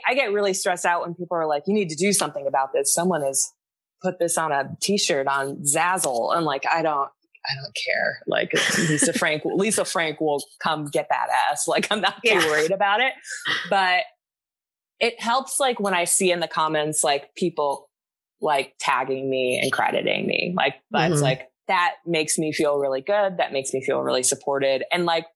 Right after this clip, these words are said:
Speaker 1: people will, like, it will kind of work itself out. It d-, means that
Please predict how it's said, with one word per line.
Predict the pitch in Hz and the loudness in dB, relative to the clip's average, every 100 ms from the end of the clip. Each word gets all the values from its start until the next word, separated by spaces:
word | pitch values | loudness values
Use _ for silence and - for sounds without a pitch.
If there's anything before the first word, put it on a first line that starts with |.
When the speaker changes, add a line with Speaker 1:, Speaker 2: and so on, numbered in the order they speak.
| - | -4
Speaker 1:
people | 240 277 262 254 180 | -2 0 0 0 0
will, | 175 175 - | 2 2 0
like, | 170 170 | -2 0
it | 180 | 0
will | 180 | 0
kind | 180 247 254 | -2 -2 -2
of | 160 | -2
work | 160 160 | -2 -4
itself | - 147 151 | -2 -2 0
out. | 160 139 - | 0 -2 -2
It | 175 170 | -2 0
d-, | 202 | 0
means | 202 208 | 2 0
that | 196 | 0